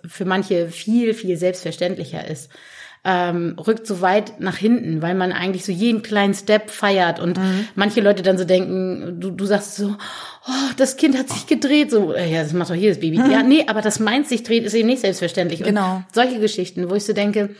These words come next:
Speaker 1: ähm, bei mir hat sich ganz stark auch die Spreu vom Weizen getrennt. Also ich hab,
Speaker 2: Mhm.
Speaker 1: bei mir hält es sich vielleicht die Waage, würde ich jetzt behaupten, aber auch meine Tendenz geht eben tatsächlich auch zu mehr
Speaker 2: Mhm.
Speaker 1: Exoten, weil
Speaker 2: Ja.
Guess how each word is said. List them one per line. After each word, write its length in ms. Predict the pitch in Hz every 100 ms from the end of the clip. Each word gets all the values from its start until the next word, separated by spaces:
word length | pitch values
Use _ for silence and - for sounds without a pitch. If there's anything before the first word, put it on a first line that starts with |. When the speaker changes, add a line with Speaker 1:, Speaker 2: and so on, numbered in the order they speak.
| - - -
Speaker 1:
ähm, 240 | - 190 185
bei 100 | 185
mir 200 | 196 269
hat 120 | 262
sich 160 | 226 214
ganz 220 | 196 202
stark 380 | - 196 160 -
auch 120 | 202
die 180 | - 185
Spreu 400 | - - 208 -
vom 220 | 220 196
Weizen 320 | 202 226 202
getrennt. 440 | 180 - 220 208 -
Also 160 | 175
ich 200 | 180 -
hab, 160 | 208 -
Speaker 2:
Mhm. 100 | 208
Speaker 1:
bei 120 | 208
mir 160 | 214 220
hält 160 | 233
es 120 | 233 226
sich 140 | 196
vielleicht 300 | 202 196 196
die 160 | 165 151
Waage, 840 | 170 202 240 226 247 247 247 247 208
würde 120 | 196
ich 80 | 196
jetzt 140 | -
behaupten, 960 | 165 131 180 208 233 233 233 233 240 240 - - - - -
aber 760 | 185 202 226 240 254 247 -
auch 220 | 202 220
meine 180 | 233 214
Tendenz 440 | 214 214 202 233 240
geht 120 | 220
eben 180 | 220 220
tatsächlich 500 | 220 226 233 226 -
auch 240 | 247 254
zu 140 | - 202
mehr 180 | 190 202
Speaker 2:
Mhm. 80 |
Speaker 1:
Exoten, 500 | 240 240 262 262 175
weil 200 | 165 170
Speaker 2:
Ja. 100 | 175